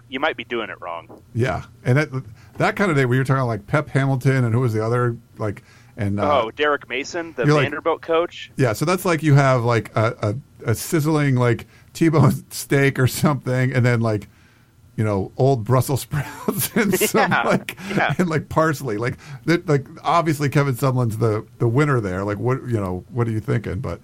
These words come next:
Speaker 2: I don't know. It's, it's, it's kinda baffling. Uh, it wasn't his guy, so, you know, he was around for four years. But if you looked at the, the record um, of head coaches in the Pac-twelve South, he had the best record over the last,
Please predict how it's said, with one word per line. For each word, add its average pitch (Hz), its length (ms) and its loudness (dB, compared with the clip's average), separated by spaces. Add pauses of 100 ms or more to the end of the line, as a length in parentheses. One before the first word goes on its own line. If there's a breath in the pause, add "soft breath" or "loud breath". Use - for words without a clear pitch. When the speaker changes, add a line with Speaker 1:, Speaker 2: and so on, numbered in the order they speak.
(880 soft breath)
Speaker 2:
I 135 140 2
don't 117 80 0
know. 107 120 0
It's, 139 360 -2 (260)
it's, 175 280 -4
it's 170 240 -2
kinda 185 220 0
baffling. 165 640 0 (680)
Uh, 104 400 0
it - 80 -14
wasn't 135 280 2
his 135 160 4
guy, 123 520 2 (240)
so, 110 540 -2 (120)
you 107 60 -2
know, 101 60 4
he 120 80 4
was 117 140 0
around 120 220 0
for 120 100 -6
four 123 260 0
years. 117 500 0 (560 soft breath)
But 120 140 2
if 117 100 0
you 127 180 2
looked 131 200 0
at 147 140 -2
the, 120 400 0
the 113 140 -4
record 120 640 0 (280)
um, 101 480 -4
of 110 120 -2
head 127 200 0
coaches 117 500 0
in 113 100 -2
the 104 80 -6
Pac-twelve 110 460 -2
South, 117 480 -2 (360 soft breath)
he 120 160 2
had 127 140 2
the 120 60 -4
best 131 240 0
record 143 380 -2
over 101 280 -4
the 101 60 0
last, 98 400 -2